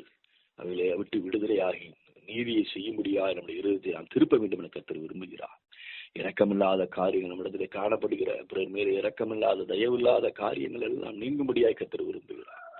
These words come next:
ஒரு சுத்திகரிப்பை விரும்புகிறார். இந்த டிசம்பர் மாதம் மாத்திரமல்ல,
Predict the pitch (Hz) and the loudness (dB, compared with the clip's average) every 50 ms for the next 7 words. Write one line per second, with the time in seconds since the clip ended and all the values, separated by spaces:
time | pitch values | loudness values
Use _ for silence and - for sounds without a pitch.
0 | - 762 - 762 - - - - - - - - - - 127 - 160 147 160 156 | -16 -14 -12 -12 -12 -12 -14 -14 -12 -10 -10 -10 -10 -6 2 4 6 8 8 6
1 | 147 151 139 131 110 110 110 110 107 101 92 92 90 - - - - _ _ _ | 6 6 6 6 6 4 0 0 0 0 0 0 -2 -4 -8 -10 -14 _ _ _
2 | _ _ - - - - - - - 90 98 - - 110 107 104 98 101 104 107 | _ _ -20 -20 -20 -20 -14 -12 -4 -4 -2 0 2 4 4 4 4 4 4 4
3 | 110 113 107 98 104 110 107 - 113 113 110 110 107 107 101 | 4 4 4 2 -2 -2 0 0 0 2 2 2 2 2 4